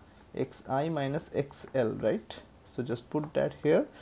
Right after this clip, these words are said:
and U was X L minus X O. So while finding out the values of U and V, we need to take two readings.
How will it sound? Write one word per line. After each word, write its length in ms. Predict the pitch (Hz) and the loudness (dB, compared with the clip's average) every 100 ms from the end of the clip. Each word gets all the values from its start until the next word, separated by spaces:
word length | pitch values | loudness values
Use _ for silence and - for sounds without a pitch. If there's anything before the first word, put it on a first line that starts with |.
| - 135 | -8 -2
and 180 | 127 120 | 0 4
U 160 | 143 | 4
was 360 | 160 170 214 - | 6 6 4 2
X 300 | 131 - - | 0 0 2
L 160 | 156 160 | 4 4
minus 380 | 151 151 139 | 2 0 0
X 260 | 131 - - - | -4 -4 -6 2
O. 260 | 120 165 - - - - - - - - - - - - | 4 4 -2 -12 -20 -20 -20 -20 -20 -16 -16 -14 -16 -4
So 420 | - 151 147 151 - - - - | 6 10 10 6 -2 -20 -20 -6
while 440 | 120 135 156 202 240 | 6 10 10 10 6
finding 560 | - - 120 135 165 | 4 4 4 4 2
out 180 | 180 180 | 4 4
the 100 | 196 | 4
values 460 | 147 123 123 151 156 | 8 8 8 4 6
of 160 | 170 | 4
U 380 | 135 127 147 175 | 4 4 4 4
and 260 | 160 151 123 | 2 2 0
V, 240 | 135 123 | 2 2
we 100 | 123 | 2
need 200 | 147 147 | 0 -2
to 80 | 156 | -2
take 340 | 156 156 - | 0 0 0
two 220 | 196 208 156 | 4 8 8
readings. 580 | 117 104 104 123 - | 6 4 -2 -6 -8